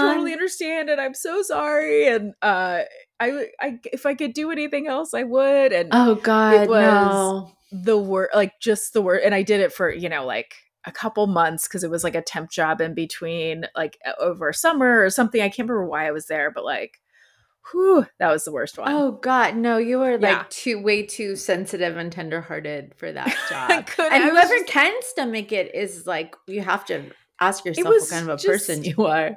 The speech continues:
Speaker 1: Yeah, it just made, you know, I was like, "Oh, that is, like, the insurance, that just,
Speaker 2: <laughs>
Speaker 1: it just,
Speaker 2: God.
Speaker 1: yeah, it's so awful."
Speaker 2: So gross.
Speaker 1: Mm-hmm.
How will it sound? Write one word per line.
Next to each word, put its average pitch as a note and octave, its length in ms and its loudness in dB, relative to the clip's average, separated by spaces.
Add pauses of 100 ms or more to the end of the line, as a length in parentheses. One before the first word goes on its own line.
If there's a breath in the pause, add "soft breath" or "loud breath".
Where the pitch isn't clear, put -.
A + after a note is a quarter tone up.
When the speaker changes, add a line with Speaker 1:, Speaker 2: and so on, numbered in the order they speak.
(140)
Speaker 1:
Yeah, F#3 460 2
it A#3 120 0
just D#4+ 280 -6
made, A#3+ 280 0
you G#3 100 0
know, F3+ 80 0
I E3+ 100 -2
was F3+ 200 -6
like, D#3+ 240 -6
"Oh, G3 160 -4
that F#3+ 220 2
is, F3+ 480 -2
like, D#3+ 220 -6
the - 160 -16
insurance, F#3+ 800 0 (320)
that F3 200 2
just, - 240 -6
Speaker 2:
<laughs> - 1080 -8
Speaker 1:
it G#3 80 4
just, - 20 -
Speaker 2:
God. F#3 320 2
Speaker 1:
yeah, D3+ 320 0
it's F3 200 -4
so D#3+ 200 0
awful." A#2 280 -4
Speaker 2:
So G#3 420 2
gross. E3+ 800 0
Speaker 1:
Mm-hmm. F3+ 420 4